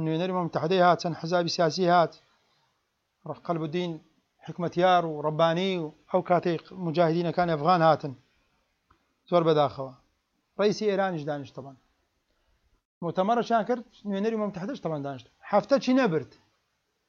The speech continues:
جەمیل ڕەحمان کوژرا لە ویلایەت کونەر. هەفتە چی نەبرد؟ جەمیل ڕەحمانیان کوشت.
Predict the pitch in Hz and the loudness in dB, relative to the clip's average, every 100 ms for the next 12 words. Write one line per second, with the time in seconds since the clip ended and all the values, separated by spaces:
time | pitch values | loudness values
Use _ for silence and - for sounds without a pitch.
0 | _ 180 190 185 160 185 180 - 151 156 | _ -2 0 -2 -2 -4 -4 -4 -4 -2
1 | 151 147 143 127 - 123 110 _ _ _ | -2 -2 -2 -4 -8 -12 -14 _ _ _
2 | _ _ _ - 156 - 165 185 185 190 | _ _ _ -12 -10 -8 -6 -2 0 -2
3 | - _ _ _ _ _ _ 170 170 160 | -6 _ _ _ _ _ _ -4 0 -2
4 | 147 165 165 151 135 135 - | -2 -2 -2 -2 -4 -8 -20